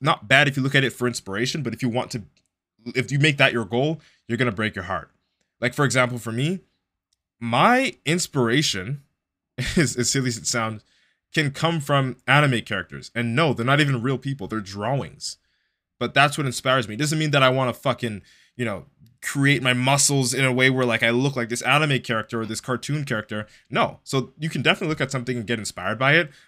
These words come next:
but to want to become it is very mentally damaging. I would never, ever recommend anyone try to actually, you know, impersonate, or not even impersonate, but try to literally copy someone's physique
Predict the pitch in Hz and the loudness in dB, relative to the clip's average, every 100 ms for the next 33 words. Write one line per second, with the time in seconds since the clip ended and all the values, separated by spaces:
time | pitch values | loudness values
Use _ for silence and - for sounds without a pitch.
0 | - 127 135 120 139 - 120 120 - 135 | -6 -2 0 0 -2 -2 -6 -6 -2 0
1 | 202 170 _ _ _ _ _ _ _ _ | 0 -4 _ _ _ _ _ _ _ _
2 | - 139 120 95 95 147 135 135 135 110 | -2 0 0 -2 4 4 6 4 2 0
3 | 104 104 92 95 113 117 123 135 123 123 | -2 -4 -6 -4 -2 0 2 2 2 0
4 | 113 110 113 107 98 110 110 110 - 110 | -2 -2 -4 -4 -4 -6 -6 -6 -4 -4
5 | 107 - 104 - 117 110 92 - - _ | -4 -4 -6 -4 -4 -4 -6 -12 -20 _
6 | _ 110 104 90 - _ _ - 139 - | _ -10 -8 -10 -14 _ _ 2 2 2
7 | - 147 143 127 113 - 110 120 131 110 | 0 0 2 -2 -4 -4 -2 0 0 0
8 | 104 92 113 - 98 - 107 123 117 113 | -4 -6 -6 -6 -10 -10 -8 -4 -2 -2
9 | 131 131 120 - 123 117 - 120 107 101 | 0 0 -2 -4 -6 -6 -6 -6 -8 -6
10 | 120 127 139 | -2 -2 -4